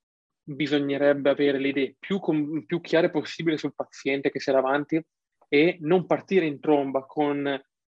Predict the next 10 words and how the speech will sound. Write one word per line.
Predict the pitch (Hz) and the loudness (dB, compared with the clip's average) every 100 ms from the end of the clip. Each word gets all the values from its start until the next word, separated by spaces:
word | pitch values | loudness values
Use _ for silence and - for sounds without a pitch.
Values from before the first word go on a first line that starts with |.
| _ | _
una | 160 151 | -2 2
legnata | 139 139 139 147 143 135 | 4 2 0 0 0 -4
di | 139 147 143 | -2 -4 -2
T | 143 | -2
R | 135 131 | -2 -4
T, | - 139 135 _ _ | -4 -6 -6 _ _
sia | - - 160 160 | -14 -2 2 4
che | 151 | 2
sia, | - - 143 139 135 127 _ _ _ _ 143 | -4 -6 -2 0 0 -4 _ _ _ _ -8
mm, | 139 135 131 | -4 -4 -4